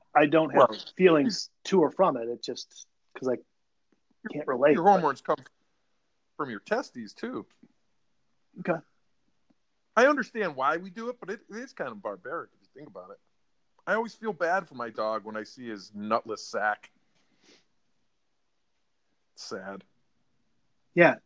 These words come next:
Speaker 1: sad
Speaker 2: Makes me
Speaker 1: is the fact that you're staring at it, wondering
Speaker 2: Well, he,
Speaker 1: what it
Speaker 2: he
Speaker 1: could have
Speaker 2: pr-
Speaker 1: been.
Speaker 2: Right.
Speaker 1: <laughs>
Speaker 2: Like, you could have some nice big, you know,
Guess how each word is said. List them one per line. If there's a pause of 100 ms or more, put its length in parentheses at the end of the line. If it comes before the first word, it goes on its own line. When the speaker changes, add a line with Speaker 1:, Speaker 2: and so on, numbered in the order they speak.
Speaker 1:
sad
Speaker 2:
Makes
me
Speaker 1:
is
the
fact
that
you're
staring
at
it, (1500)
wondering
Speaker 2:
Well,
he,
Speaker 1:
what
it
Speaker 2:
he
Speaker 1:
could
have
Speaker 2:
pr-
Speaker 1:
been. (1400)
Speaker 2:
Right.
Speaker 1:
<laughs> (760)
Speaker 2:
Like,
you
could
have
some
nice (180)
big, (520)
you
know,